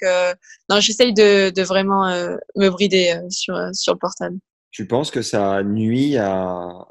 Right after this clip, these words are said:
Speaker 2: à ton évolution, à ta progression ?
Speaker 1: Ouais, je pense. Je pense que le fait de, d'être sur le portable et tu cliques, t'as tout de suite une nouvelle information. Euh, euh, tout va vite sur le portable, euh, Insta, tout va vite, euh, euh, les commentaires et tout. Et je pense que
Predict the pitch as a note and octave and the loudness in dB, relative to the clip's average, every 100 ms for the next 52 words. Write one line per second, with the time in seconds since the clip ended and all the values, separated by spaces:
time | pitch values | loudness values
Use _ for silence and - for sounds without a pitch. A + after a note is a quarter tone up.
0 | _ - G2 G2+ G2+ G2 G#2 F#2 C#3 D3 | _ -12 -10 -4 -2 0 -2 -2 -4 -4
1 | G#2 A2+ G#2 F#2+ B2 E3+ - _ _ _ | -4 -2 -2 -2 -6 -8 -14 _ _ _
2 | _ _ _ _ _ - B3+ C#4 - C4 | _ _ _ _ _ 0 4 4 2 -2
3 | C#4 - _ - - - - - - D4+ | -2 -6 _ -20 -20 -20 -12 -4 2 2
4 | D4+ C4 A3+ C4 B3 A3 G#3 G#3 G#3+ A#3 | 4 2 4 4 4 4 2 2 -2 -2
5 | A3 A3+ - B3 B3+ G#3+ G#3 A3 - C4 | -2 -4 -2 0 2 0 -2 -8 -4 -4
6 | C4+ G#3 A3+ G#3+ B3+ A#3 A3 G#3 G#3 G#3 | 0 0 0 -8 -6 -2 0 2 0 0
7 | G#3 G#3 G#3 A3+ A3 A3 G#3 F3+ F#3+ _ | 0 0 -2 -4 -2 -2 -2 -4 -6 _
8 | _ _ _ - F3 F#3 B3 A3+ A#3 C#4+ | _ _ _ 0 0 0 0 2 2 2
9 | - G3+ G3 F#3+ A3 G#3 G3+ G#3 F#3 F3+ | 0 0 2 2 2 2 0 -2 0 0
10 | G3 - G#3 G3+ G3 - G3 F#3+ G3 G#3+ | -4 -2 2 2 0 -4 0 0 0 -6
11 | G#3 F#3 F3+ _ _ _ _ _ _ - | -4 -6 -6 _ _ _ _ _ _ -2
12 | F#3 F3+ F3+ F3+ F#3+ - - G3+ G3+ G#3 | 0 0 0 0 0 0 0 2 2 4
13 | A3 G#3 G3 C4+ B3+ G#3+ - D#4 C4 | 4 2 0 -2 0 0 2 0 0